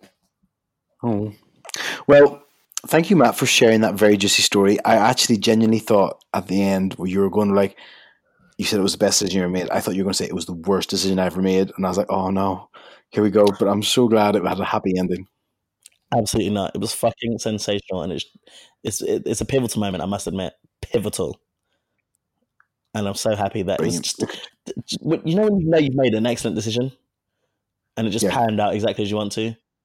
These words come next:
Speaker 2: It was worth waiting until
Speaker 1: I
Speaker 2: five A M to get leant over a, a sofa chair. Like, honestly.
Speaker 1: <laughs>
Speaker 2: Amazing. Absolutely amazing. I cannot describe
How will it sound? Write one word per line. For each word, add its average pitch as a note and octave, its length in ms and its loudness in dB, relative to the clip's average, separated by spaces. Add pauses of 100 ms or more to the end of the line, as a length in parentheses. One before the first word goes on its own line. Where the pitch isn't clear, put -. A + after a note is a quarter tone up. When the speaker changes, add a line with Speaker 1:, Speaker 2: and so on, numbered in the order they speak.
(160)
Speaker 2:
It A#2+ 60 -6
was A#2 140 -4
worth B2 240 2
waiting A2 280 0
until G#2 240 0
Speaker 1:
I - 40 -6
Speaker 2:
five G#2+ 140 0
A G2+ 80 -2
M G2 300 -4 (1200)
to - 80 -10
get A#2 140 2
leant A2+ 180 2
over G2 240 -2
a, G#2 60 -2 (220)
a - 100 -4
sofa G2+ 320 -4
chair. F2+ 320 -6
Like, G#2 200 -4
honestly. - 340 -6 (1080)
Speaker 1:
<laughs> - 100 2 (500)
Speaker 2:
Amazing. A#2 420 0 (840)
Absolutely A#2 360 0 (120)
amazing. G2+ 200 0
I G#2+ 60 -2
cannot C#3+ 320 2
describe A2 320 0